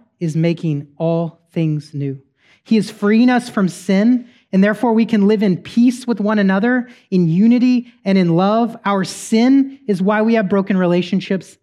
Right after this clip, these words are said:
now. And God is one day going to free us of that sin. For those of you who have lost someone, who have died recently,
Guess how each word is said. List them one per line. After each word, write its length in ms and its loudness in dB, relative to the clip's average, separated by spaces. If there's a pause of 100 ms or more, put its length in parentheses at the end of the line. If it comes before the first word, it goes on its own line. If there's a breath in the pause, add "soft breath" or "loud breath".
now. 380 -6 (400)
And 180 0
God 380 0
is 140 0
one 300 0
day 160 2
going 260 0
to 140 -2
free 420 -2
us 260 -2
of 160 -8
that 220 -4
sin. 400 -10 (2250)
For 100 -4
those 200 2
of 80 2
you 160 2
who 200 0
have 260 -4 (720)
lost 480 -2
someone, 420 -4
who 100 -2
have 160 -4
died 320 -4
recently, 560 -12